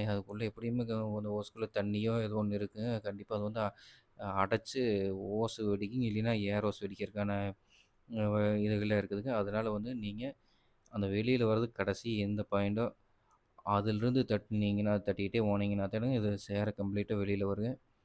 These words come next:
ஒரு ரெண்டு தடவை, மூணு தடவை தட்டும்போது சேர உள்ளுக்கு இருக்கிற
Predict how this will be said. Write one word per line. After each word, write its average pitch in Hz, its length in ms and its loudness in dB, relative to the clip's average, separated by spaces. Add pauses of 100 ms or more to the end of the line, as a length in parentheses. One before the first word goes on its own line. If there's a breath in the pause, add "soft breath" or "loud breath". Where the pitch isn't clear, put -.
(280)
ஒரு 117 420 6
ரெண்டு 110 300 4
தடவை, 127 340 4
மூணு 110 260 2
தடவை 110 280 2
தட்டும்போது 107 440 -4 (560 soft breath)
சேர 107 600 2
உள்ளுக்கு 104 360 -2
இருக்கிற 104 240 0